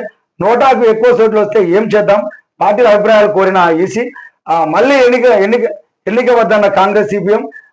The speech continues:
రీఎలక్షన్ జరపాల్సిందే బీఆర్, బీఆర్ఎస్, సీపీఐ. సుప్రీం తీర్పు నచ్చాక సంప-, ఆ, స్పందిస్తున్న బీజేపీ. సుప్రీం కోర్టు తీర్పు వచ్చాక స్పందిస్తామన్న బీజేపీ అని చెప్పేసి ఒక వార్త ఇచ్చింది. ఇంతకుముందు గ్రామ పంచాయతీలలో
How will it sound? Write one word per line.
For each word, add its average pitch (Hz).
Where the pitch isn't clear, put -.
రీఎలక్షన్ 240
జరపాల్సిందే 202
బీఆర్, 170
బీఆర్ఎస్, 208
సీపీఐ. 196
సుప్రీం 226
తీర్పు 220
నచ్చాక 202
సంప-, 175
ఆ, 135
స్పందిస్తున్న 190
బీజేపీ. 151
సుప్రీం 196
కోర్టు 190
తీర్పు 208
వచ్చాక 196
స్పందిస్తామన్న 170
బీజేపీ 160
అని 147
చెప్పేసి 160
ఒక 151
వార్త 139
ఇచ్చింది. 117
ఇంతకుముందు 220
గ్రామ 202
పంచాయతీలలో 214